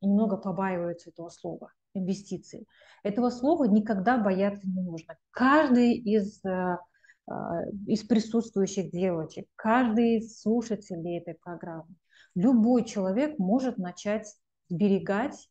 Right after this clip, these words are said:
и может начать инвестировать. Так вот, когда мы говорим, что у нас возникает какая-то позитивная разница, то есть у нас есть так называемые лишние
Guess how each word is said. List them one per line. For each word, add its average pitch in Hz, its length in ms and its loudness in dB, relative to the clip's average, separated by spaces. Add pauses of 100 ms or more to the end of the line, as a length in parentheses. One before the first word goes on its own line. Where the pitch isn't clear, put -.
и 202 60 -4
может 220 400 2
начать 202 440 -4
инвестировать. 175 680 -2 (800)
Так 233 200 0
вот, 208 200 2
когда 202 240 2
мы 277 160 6
говорим, 240 320 4
что 220 160 -4
у 220 40 4
нас 233 180 0
возникает 214 480 0
какая-то 208 360 -2
позитивная 202 640 2
разница, 185 360 -6
то 196 60 -6
есть 202 300 -6
у - 20 -6
нас 220 200 -4
есть 202 140 -6
так 190 120 -6
называемые 190 520 2
лишние 196 400 -2